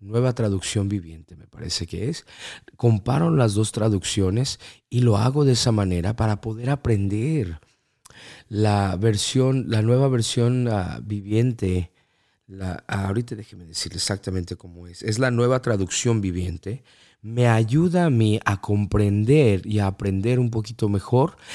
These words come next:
y hasta poder, eh, comunicar mejor los versículos. Eso es usar todos los recursos.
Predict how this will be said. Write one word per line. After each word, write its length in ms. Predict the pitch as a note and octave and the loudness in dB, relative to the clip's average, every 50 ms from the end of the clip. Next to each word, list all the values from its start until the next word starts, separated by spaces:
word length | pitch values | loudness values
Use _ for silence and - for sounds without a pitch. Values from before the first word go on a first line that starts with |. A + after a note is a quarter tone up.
| - - - _ | -14 -14 -14 _
y 180 | - A2 A2+ A2+ | -10 -6 -2 0
hasta 500 | G#2+ G#2 G#2 G#2 - - - A2+ G#2 F#2+ | 0 2 2 2 0 0 2 0 0 0
poder, 500 | - G2+ G2+ G2 A2 B2+ D3 D3 B2 A2+ - - - _ _ _ - | 0 -2 0 2 4 4 4 2 0 -4 -14 -20 -20 _ _ _ -8
eh, 240 | G2 G#2 G#2 F2 | -4 -2 -2 -2
comunicar 840 | - - B2 A#2+ A#2 A#2 A2+ A2+ G#2+ G2+ - - D3 D#3 F3+ G3 F3+ | 0 2 2 4 4 4 4 4 2 0 0 0 0 0 0 0 2
mejor 440 | D#3 B2+ A2+ - - G#2+ G2+ F#2+ G2 | 2 0 0 0 0 -2 0 0 0
los 180 | G#2 G2+ F2 | -2 -2 0
versículos. 720 | F2 F2+ E2+ E2 - - - F2 - - - E2 D#2+ G2 - | -2 -2 -2 0 -2 -2 -2 -4 -6 -8 -14 -14 -10 -4 -2
Eso 200 | D3 E3 - G#3 | -2 0 2 2
es 100 | F#3 D#3+ | 2 2
usar 360 | D#3+ B2 - - C3+ C#3 - | 2 2 4 2 2 2 0
todos 260 | - D3 C3+ C#3 D#3 | -2 -2 0 0 0
los 180 | D#3+ D3 A#2 G2 | 0 0 0 0
recursos. 800 | F2+ F2 - - A#2+ E3+ A#3 - - - D2 D2 - - - - | -2 -6 -4 -4 -4 -4 -2 -4 -4 -6 -6 -8 -10 -14 -16 -18